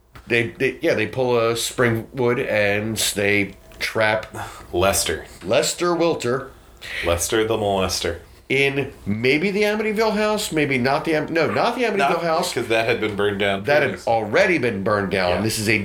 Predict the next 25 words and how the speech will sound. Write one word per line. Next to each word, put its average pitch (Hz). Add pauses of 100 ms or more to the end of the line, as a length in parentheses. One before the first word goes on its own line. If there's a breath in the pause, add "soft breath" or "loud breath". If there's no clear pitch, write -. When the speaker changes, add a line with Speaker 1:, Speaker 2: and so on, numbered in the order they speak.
(120)
Speaker 1:
different 170
burn 101
down 90
Speaker 2:
Different 120
burn 98
Speaker 1:
of 90
Speaker 2:
down 101
house. 92 (200)
Speaker 1:
a 135
house 107
on 143
the 147
property 107
of 113
the 113
burnt 104
down 95
Amityville 95
house, 95
which 92
is 85
now 120
the 120
summer 104
camp 90